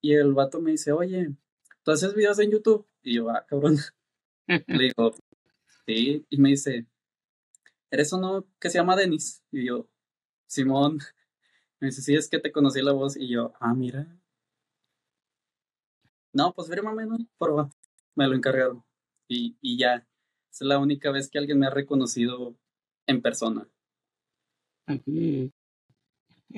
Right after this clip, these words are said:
Speaker 2: Qué loco.
Speaker 1: Sí.
Speaker 2: Aunque bueno, es que evidentemente también tu voz es muy reconocible.
Speaker 1: Deja de eso, era cuando yo no mostraba mi cara. <laughs> Solamente era mi voz.
Speaker 2: Bueno,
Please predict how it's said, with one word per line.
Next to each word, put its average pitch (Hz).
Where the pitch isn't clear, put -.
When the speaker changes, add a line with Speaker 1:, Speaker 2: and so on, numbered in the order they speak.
Speaker 2:
Qué 170
loco. 156
Speaker 1:
Sí. 127
Speaker 2:
Aunque 147
bueno, 143
es 113
que 117
evidentemente 135
también 127
tu 123
voz 123
es 123
muy 127
reconocible. 117
Speaker 1:
Deja 151
de 196
eso, 196
era 170
cuando 180
yo 156
no 165
mostraba 170
mi 151
cara. 147
<laughs> -
Solamente 147
era 151
mi 135
voz. 131
Speaker 2:
Bueno, 143